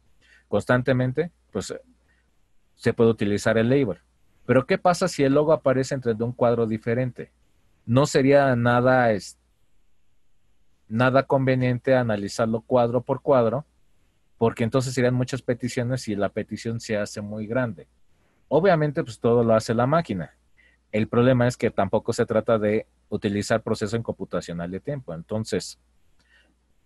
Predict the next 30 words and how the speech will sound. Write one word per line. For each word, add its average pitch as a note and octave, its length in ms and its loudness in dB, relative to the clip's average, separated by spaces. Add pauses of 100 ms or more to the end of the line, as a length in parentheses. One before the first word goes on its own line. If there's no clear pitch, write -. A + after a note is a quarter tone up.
(340)
ya C3+ 260 2
será C#3+ 260 4
cuestión C3 340 -2
de B2+ 100 -2
cada B2 300 2
quien A#2+ 240 -6
cómo A2+ 420 -4
quiera G2+ 240 0
utilizar F#2+ 480 -6
esta G2 240 -6
parte. C3 460 -6 (420)
Solo C3 360 2
a B2 40 2
manera A2 360 -2
de G2+ 120 -4
consejo, C#3+ 540 -4 (480)
para G2+ 180 2
empezar G#2 340 -2
a A2 80 0
trabajar, G#2 600 -2
empieza G#2 320 -6
a - 20 -4
utilizar G2 440 -4
el F#2+ 100 -6
label G2+ 260 -4
detection C#3 560 -6 (400)
y A#2+ 240 -2 (220)
el G2+ 120 -8
shot F#2+ 360 -4
mode. D2+ 260 -14